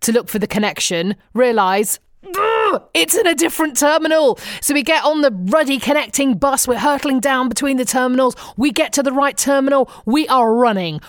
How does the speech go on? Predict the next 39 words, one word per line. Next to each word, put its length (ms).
four 460
bags, 460
two 260
children, 640
two 220
hundred 280
seventy-six 600
escalators, 720
forty-nine 600
flights 340
of 100
stairs. 420
We 160
get 280
to 100
the 80
gate. 260
We're 120
out 260
of 140
breath. 320
We're 120
sweating. 680
And 220
we 80
said, 200
"Where's 380
the 140
flight 420
to 140
Phoenix?" 960
There 100
is 80
a 60
woman 260
standing 380
at 60
the 80
gate 500